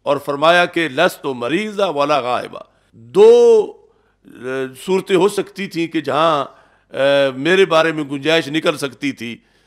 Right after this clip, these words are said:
कि हज़रत सिद्दीक़ अकबर रज़ियल्लाहु ताला अन्हु को मुसल्ला दिए जाने के बावजूद भी मेरी गुंजाइश दो सूरतों में बन सकती थी। कोई बनाता तो या तो मैं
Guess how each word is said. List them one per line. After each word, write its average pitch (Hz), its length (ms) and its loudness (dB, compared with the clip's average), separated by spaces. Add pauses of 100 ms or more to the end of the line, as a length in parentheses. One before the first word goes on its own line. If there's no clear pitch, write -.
(180)
कि 135 60 -4
हज़रत 151 140 0
सिद्दीक़ 156 360 -8
अकबर 165 280 -4
रज़ियल्लाहु 151 480 -2
ताला 147 220 -4
अन्हु 156 240 -4
को 143 120 -12
मुसल्ला 139 460 -4
दिए 147 260 -6
जाने 143 280 -4
के 139 200 -10
बावजूद 127 720 -8
भी 180 380 -10 (360)
मेरी 190 280 0
गुंजाइश 151 580 -2 (100)
दो 226 180 2
सूरतों 185 340 -10
में 175 120 -8
बन 160 160 -4
सकती 143 360 -10
थी। 127 200 -10 (600)
कोई 160 140 -2
बनाता 147 520 0
तो 143 220 -10
या 147 260 4
तो 185 160 -4 (500)
मैं 165 640 -2